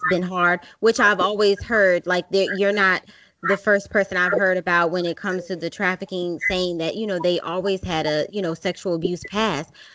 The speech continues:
So would you say that the majority of the girls, 'cause you mentioned that a lot of Ca-,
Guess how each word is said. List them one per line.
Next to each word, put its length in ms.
So 140
would 200
you 160
say 260
that 220
the 80
majority 580
of 100
the 80
girls, 380
'cause 160
you 100
mentioned 300
that 140
a 20
lot 180
of 60
Ca-, 140